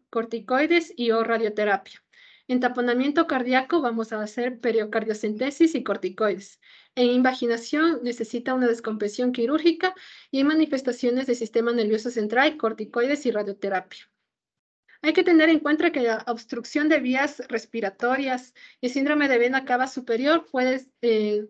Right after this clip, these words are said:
estar más frecuentemente relacionada con el estirpe de células T de las leucemias, por lo que presentan masas a nivel mediastino.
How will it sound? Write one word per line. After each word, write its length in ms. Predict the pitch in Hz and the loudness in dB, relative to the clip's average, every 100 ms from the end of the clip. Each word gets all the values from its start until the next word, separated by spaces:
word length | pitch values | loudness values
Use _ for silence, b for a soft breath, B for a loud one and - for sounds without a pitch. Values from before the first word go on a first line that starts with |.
| _ | _
estar 300 | - - 262 | -8 0 2
más 220 | 285 302 | 2 -2
frecuentemente 600 | 302 285 262 262 247 247 262 | -4 -4 -4 -2 -4 -2 -2
relacionada 720 | 240 214 226 220 226 254 254 | 0 -2 -4 -4 0 -2 -2
con 140 | 220 | 0
el 60 | 208 | 0
estirpe 400 | - 254 269 247 | 0 -4 -2 -2
de 80 | |
células 500 | 214 247 247 214 - | -2 0 0 0 -2
T 280 | - 330 330 - - | -2 0 -2 -10 -4
de 120 | 240 | -2
las 120 | 220 | -2
leucemias, 460 | 214 - 285 302 330 | -4 -6 -6 -4 -4
por 160 | 226 | -4
lo 80 | 208 | -4
que 140 | 208 196 _ | -4 -8 _
presentan 500 | 214 - 226 254 226 | -4 -2 -2 -2 -2
masas 340 | 220 220 247 | -4 -6 -6
a 40 | 208 | -4
nivel 220 | 202 208 | -2 0
mediastino. 580 | 214 220 - 269 254 | 0 -2 -2 -2 -2